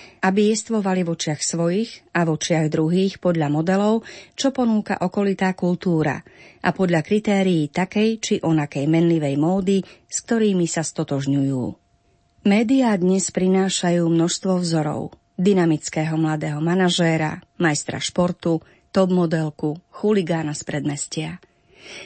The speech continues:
Na najpovrchnejšej rovine sa potrebu identity ľudia často usilujú uspokojiť majetkom, vlastnením hmotných dobier, istým životným štýlom navonok. Stotožňujú sa so svojím bohatstvom, so svojím fyzickým vzhľadom,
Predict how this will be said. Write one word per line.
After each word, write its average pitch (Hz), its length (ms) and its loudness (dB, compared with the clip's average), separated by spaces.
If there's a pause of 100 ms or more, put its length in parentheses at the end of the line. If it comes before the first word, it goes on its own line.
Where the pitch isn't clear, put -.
(140)
Na 196 160 6
najpovrchnejšej 226 880 2
rovine 233 340 2
sa 226 160 -2
potrebu 208 480 0
identity 214 640 2
ľudia 190 320 2
často 190 400 -2
usilujú 180 640 0
uspokojiť 170 640 0
majetkom, 143 640 0 (380)
vlastnením 190 720 2
hmotných 170 480 0
dobier, 156 480 -2 (400)
istým 208 480 0
životným 185 480 0
štýlom 185 480 0
navonok. 156 600 -2 (580)
Stotožňujú 170 720 2
sa 156 240 -2
so 156 80 0
svojím 156 400 0
bohatstvom, 156 800 -2 (160)
so 180 160 2
svojím 165 400 0
fyzickým 160 640 -2
vzhľadom, 165 560 0